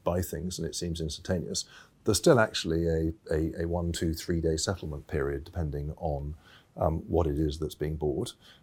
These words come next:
Uh, and there's an extensive settlement period if you're talking about stocks and shares and bonds and so on. And there's a lot of paper and bits of, uh, get shuffled around which prove ownership. And the blockchain technology, which you'll know very well,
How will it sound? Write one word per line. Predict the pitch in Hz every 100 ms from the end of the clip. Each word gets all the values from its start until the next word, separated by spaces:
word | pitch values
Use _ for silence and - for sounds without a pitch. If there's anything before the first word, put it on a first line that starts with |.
| -
Uh, | 87 80 85
and | 95 85
there's | 82 82
an | 80 80
extensive | - - 139 - 78
settlement | - - 71 62
period | 82 73 71
if | 76
you're | 80
talking | 85 - 76
about | 76 67
stocks | - 76 65 -
and | 73
shares | 82 78 76
and | 76
bonds | 78 78 76 73
and | 65
so | - -
on. | 92 95 - - - -
And | 98
there's | 87
a | 87
lot | 82
of | 76
paper | 90 80 80 73
and | 76 73 -
bits | - -
of, | 78 -
uh, | 78 78
get | - 78
shuffled | - 82 - 78
around | 76 90 82 78 76
which | 76 - -
prove | - 78 76
ownership. | 90 87 - 55 55 - - - _ -
And | 92 85 85
the |
blockchain | 85 131 - 80 80
technology, | - 82 76 73 78 80
which | 76 73 -
you'll | - 76 76 - 98
know | 80 73 71 -
very | 101 78 73
well, | 107 73 85